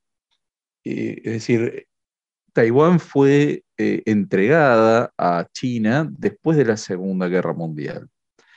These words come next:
Este es un dato importante porque, en principio, la mayoría étnica que había en la isla de Taiwán no era de origen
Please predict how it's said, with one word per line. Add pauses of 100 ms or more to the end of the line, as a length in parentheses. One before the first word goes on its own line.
(260)
Este
es
un
dato
importante
porque,
en
principio, (480)
la
mayoría
étnica
que
había
en
la
isla
de
Taiwán
no
era
de
origen